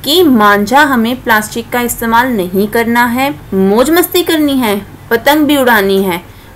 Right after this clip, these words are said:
पर सूती मांझे के साथ। इसमें कोई दिक्कत नहीं है कि आपकी एक दो पतंग जल्दी कट जाएंगी, पर आप किसी की जान बचा लेंगे ऐसे। बच्चों, हमारे चैनल को सब्सक्राइब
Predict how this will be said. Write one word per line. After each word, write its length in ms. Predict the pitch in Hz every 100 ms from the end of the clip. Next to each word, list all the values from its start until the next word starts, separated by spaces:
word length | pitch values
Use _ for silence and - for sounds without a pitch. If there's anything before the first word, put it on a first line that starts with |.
| -
पर 160 | 311
सूती 480 | 392 - 277 247 254
मांझे 380 | 247 226 208 208
के 160 | 190 185
साथ। 1600 | 185 160 160 - - - - - - - - - - - - -
इसमें 280 | 220 233 240
कोई 260 | 202 196
दिक्कत 360 | 220 247 269 269
नहीं 260 | 269 285
है 120 | 285 277
कि 120 | 285
आपकी 340 | 277 277 294
एक 220 | 285 233 208
दो 100 | 247
पतंग 400 | 233 240 269 269
जल्दी 360 | 190 196 170 214
कट 160 | 254 226
जाएंगी, 520 | 247 254 254 254 285 - - - - 254
पर 240 | 320 381 - - -
आप 240 | 220 269 -
किसी 240 | 240 220
की 240 | 208 247 202
जान 360 | 196 190 285 349 - -
बचा 420 | 170 185 185 202 226
लेंगे 420 | 226 202 185 175
ऐसे। 340 | 170 - 151 185 - - - - - - - - - - -
बच्चों, 320 | 202 214 269 269
हमारे 300 | 247 220 220
चैनल 260 | 233 226
को 140 | 226 254
सब्सक्राइब 580 | 220 190 - 190 190